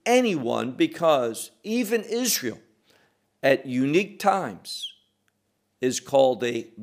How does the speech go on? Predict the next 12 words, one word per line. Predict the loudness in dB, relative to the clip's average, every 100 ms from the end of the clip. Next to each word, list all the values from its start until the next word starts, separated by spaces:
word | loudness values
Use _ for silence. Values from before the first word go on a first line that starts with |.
| -4
Goy. | 0 2 0 -6 _ _ _ _ _ -20 _
So | -6 2 4 2 -6 _
praise | -14 -2 4 4 4 -2 -2
the |
Lord, | -2 0 -2 -2 -6 -14 _ _ _ 4
all | 8 8 6 4 0 -8 _ _ -4
peoples, | -2 0 2 2 2 0
all | 6 6 6 4 0 -8
nations, | 0 4 4 2 -6 -8 -10 -8 -6 -6 -10 _ _ _ _ _ _ _ _ _
all | 4 6 4 2 -2 -6 -6 -2
of | -2
humanity. | -2 -4 -2 -4 -6 -8 -14 -16